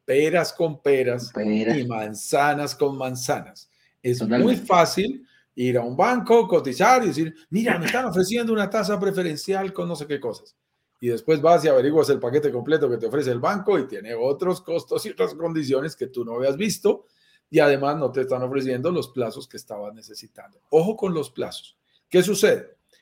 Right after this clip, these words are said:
Speaker 1: Los créditos de más corto plazo, mm, tienen, eh, un, una tasa de interés relativamente menor, los de más largo plazo tienden a tener una tasa mayor,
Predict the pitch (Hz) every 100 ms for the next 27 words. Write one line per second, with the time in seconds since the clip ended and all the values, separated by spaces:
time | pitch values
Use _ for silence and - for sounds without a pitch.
0 | _ - 120 - 180 196 196 202 - -
1 | 120 120 113 117 127 151 180 175 - 180
2 | 180 190 185 220 160 - 415 - _ _
3 | _ _ _ 127 127 123 120 120 120 -
4 | _ - - 156 147 151 165 175 - -
5 | 123 120 113 113 - 135 143 151 - 139
6 | 135 131 123 175 185 170 151 147 131 123
7 | 120 156 - _ _ _ _ 120 139 123
8 | 110 123 120 123 123 131 131 - _ _
9 | 123 110 107 107 117 170 233 370 - -
10 | 120 113 110 110 117 123 127 131 131 131
11 | 127 123 143 - 123 117 123 120 120 107
12 | 107 120 120 120 117 131 127 156 190 190
13 | 226